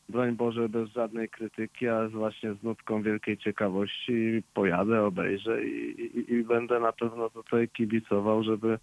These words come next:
żeby te trendy się rozwijały i, i no, no i taka jest nasza przyszłość. Wydaje mi się, że to już jest nieuniknione, natomiast,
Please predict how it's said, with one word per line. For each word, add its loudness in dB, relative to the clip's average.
żeby 2
te 2
trendy 2
się 0
rozwijały 2
i, -2
i 0
no, 0
no 4
i 4
taka 0
jest 2
nasza 0
przyszłość. -2
Wydaje 0
mi -2
się, -6
że -4
to -2
już -2
jest -6
nieuniknione, 0
natomiast, 0